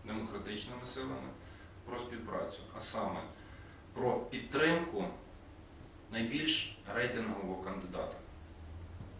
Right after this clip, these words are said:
На сьогоднішній момент, е, в сто п'ятнадцятому виборчому округу, м, є два рейтингових кандидата. Перший по рейтингу Михайло Хміль,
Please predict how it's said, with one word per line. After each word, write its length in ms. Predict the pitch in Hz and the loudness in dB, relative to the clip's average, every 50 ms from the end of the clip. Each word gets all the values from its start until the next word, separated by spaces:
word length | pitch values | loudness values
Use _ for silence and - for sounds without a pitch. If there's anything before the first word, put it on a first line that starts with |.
| - - - - - - - - - - - - 113 | -10 -10 -10 -10 -10 -10 -10 -10 -10 -10 -10 -6 -4
На 60 | 120 | -2
сьогоднішній 400 | - 185 190 202 202 202 190 180 | 0 2 2 4 4 4 4 4
момент, 460 | 170 170 170 175 180 180 180 180 - | 6 6 8 8 8 8 8 8 6
е, 1160 | - - - - - - - - - - - - - - - - - - 95 95 98 95 92 - | 2 -2 -8 -10 -12 -12 -12 -12 -12 -12 -12 -12 -12 -12 -12 -12 -8 -8 -4 -2 -2 -2 -2 -2
в 20 | |
сто 160 | - - - - | -2 -4 -4 -4
п'ятнадцятому 680 | - - 175 165 165 - - - 147 151 147 147 151 | -2 2 4 6 6 6 4 2 0 0 0 0 0
виборчому 600 | 151 139 143 139 - 151 147 143 147 156 165 165 | 0 0 0 0 0 0 0 2 4 4 4 4
округу, 520 | 175 - 143 135 131 127 131 127 127 120 120 117 - - - - - - 110 110 110 110 | 4 4 4 4 4 6 6 6 4 4 4 0 -2 -4 -6 -10 -10 -8 -6 -6 -2 0
м, 200 | 107 107 - 104 101 104 104 - - - - - - - - - - - - - - - - | 0 0 0 0 -2 -4 -6 -8 -10 -12 -12 -12 -12 -14 -14 -14 -14 -14 -12 -12 -10 -8 -6
є 200 | 117 - - - | 2 2 4 4
два 440 | - 113 123 123 - - - - - - - - - - - - 101 117 | 4 6 8 8 8 8 8 4 0 -4 -8 -10 -12 -12 -8 -4 2 4
рейтингових 580 | 123 127 127 117 107 104 104 101 95 92 92 | 4 6 4 4 0 0 -2 -2 -2 -2 -2
кандидата. 500 | 98 95 95 - - - - - - - - - - - - - - - - - - - - - - - - - - - - - - | -2 -2 0 0 0 0 -2 -4 -4 -6 -8 -10 -12 -12 -12 -12 -12 -12 -12 -12 -12 -14 -14 -14 -14 -14 -14 -14 -14 -14 -14 -10 0
Перший 460 | 123 123 123 - - - - - - - - - - - - - - - - - - | 4 6 6 8 6 6 2 0 -4 -8 -10 -12 -14 -14 -14 -14 -14 -14 -14 -6 -2
по 120 | 104 101 | 0 2
рейтингу 420 | 101 - - - - - - - - - - - - - - - - - - - - - - - | 2 2 2 0 -2 -6 -8 -8 -10 -12 -12 -12 -14 -14 -14 -16 -16 -16 -16 -16 -14 -14 -14 -10
Михайло 340 | - - 113 107 104 107 110 | -4 -2 0 0 0 -2 -4
Хміль, 220 | - 165 175 175 | -2 -2 -2 -2